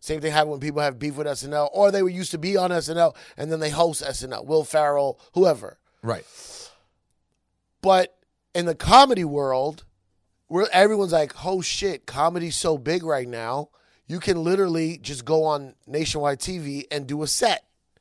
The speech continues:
Speaker 1: It's almost like a little mini twelve-minute special.
Speaker 2: Mm-hmm.
Speaker 1: And then, and then you go play the S N L game, which is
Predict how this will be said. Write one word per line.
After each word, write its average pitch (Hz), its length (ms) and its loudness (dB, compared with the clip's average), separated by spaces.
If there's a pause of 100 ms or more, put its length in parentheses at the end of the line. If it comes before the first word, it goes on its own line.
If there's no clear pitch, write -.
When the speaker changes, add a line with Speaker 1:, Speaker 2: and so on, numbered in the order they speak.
(280)
Speaker 1:
It's 147 160 -4
almost 185 320 0
like 160 300 2 (480)
a 160 80 2
little 170 260 0
mini 175 320 -4
twelve-minute 170 520 -2
special. - 520 -4 (800)
Speaker 2:
Mm-hmm. 127 300 -8 (400)
Speaker 1:
And 165 180 -2
then, 202 460 0 (140)
and 214 220 0
then 302 180 -2
you 285 140 -2
go 208 180 4
play 185 220 -2
the 165 160 -2
S 160 180 -4
N 151 60 -6
L 151 100 -4
game, 131 320 -8
which 131 160 -12
is 139 180 -14